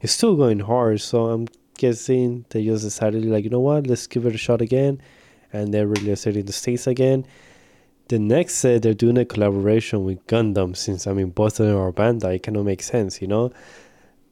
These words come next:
Uh, it's no, I don't think it's a whole full set of Gundam, but there's some Gundam cards that are gonna appear on the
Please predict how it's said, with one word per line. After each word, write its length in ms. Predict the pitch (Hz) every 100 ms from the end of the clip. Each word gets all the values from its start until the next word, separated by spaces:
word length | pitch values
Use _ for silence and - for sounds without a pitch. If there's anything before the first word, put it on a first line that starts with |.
| -
Uh, 220 | 113 113 - _ -
it's 340 | 139 - -
no, 280 | 160 180 170 - -
I 80 |
don't 160 | 139 165
think 160 | 170 170
it's 140 | 160
a 60 | 131
whole 240 | 120 127
full 800 | 127 - - 123 123 120 117 _
set 300 | - - 117
of 160 | 110 -
Gundam, 500 | 104 107 123 139 139 - _ _
but 160 | 117 113
there's 220 | 110 104
some 240 | 110 104
Gundam 320 | 113 110 110
cards 520 | 104 117 113 107 - - _ _ _ _
that 80 | 117
are 220 | 107 104
gonna 320 | 104 107 104
appear 680 | 98 - - 107 101 101 - -
on 180 | - 101
the 360 | 98 95 90